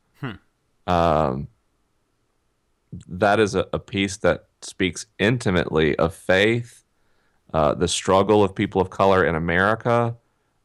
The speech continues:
Speaker 2: um, and, and culture at large. This is a work that, um,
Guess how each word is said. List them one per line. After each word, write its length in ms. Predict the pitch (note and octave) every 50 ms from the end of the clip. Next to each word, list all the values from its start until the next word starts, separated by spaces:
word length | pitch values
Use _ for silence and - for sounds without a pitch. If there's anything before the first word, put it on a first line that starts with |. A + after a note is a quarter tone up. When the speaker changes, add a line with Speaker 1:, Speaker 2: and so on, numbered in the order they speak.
| _ -
Speaker 2:
um, 600 | E2 E2 D#2 D2+ C#2+ C2 B1+ B1+ A#1+ B1+ - - - _ _ _ _ _ -
and, 320 | F2+ E2+ E2 D#2+ D#2+ - -
and 220 | - F2 E2+ E2+
culture 440 | - - G#2+ G#2 A2+ A2+ - A2+ G2+
at 220 | - - F2 - -
large. 480 | F#2 G#2 A#2+ B2 G2 - - F2+ -
This 200 | F2+ F2 F#2 -
is 120 | F#2+ F#2 F#2
a 80 | F2
work 440 | F2 E2+ F#2 F#2 F#2 E2+ - - -
that, 280 | - C#2 G#1 - - _ _ _ _ _ _ _ _ _ - -
um, 520 | E2+ E2 D#2+ D#2 D2 C#2 D2 C#2 -